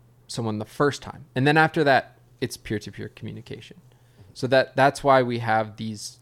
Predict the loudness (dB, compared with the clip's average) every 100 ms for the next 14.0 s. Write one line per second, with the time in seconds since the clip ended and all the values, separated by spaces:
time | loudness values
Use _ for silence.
0 | -14 -14 -12 -14 -14 -16 -16 -16 -18 -18
1 | -20 -20 _ _ _ _ _ _ -20 -14
2 | -8 -4 -4 -4 -8 -14 _ _ _ _
3 | -6 -2 0 0 -2 -4 -4 -2 -2 0
4 | 0 -2 _ _ -20 -20 _ _ _ _
5 | _ _ _ _ _ -8 -8 -6 -2 -2
6 | -2 -4 -8 -6 -4 -4 -8 -14 -20 _
7 | _ -8 -6 -6 -12 -10 -8 -6 -6 -8
8 | -14 _ _ _ -16 -14 -12 -12 -12 -16
9 | -18 -20 -20 _ -10 -4 -2 -4 -6 -10
10 | -6 -2 -2 -2 -4 -12 _ _ _ -20
11 | -20 _ _ -2 0 0 -2 -2 -6 -6
12 | -8 -10 -8 -10 -8 -6 -6 -6 -10 -14
13 | -20 _ _ _ _ _ _ _ -6 -6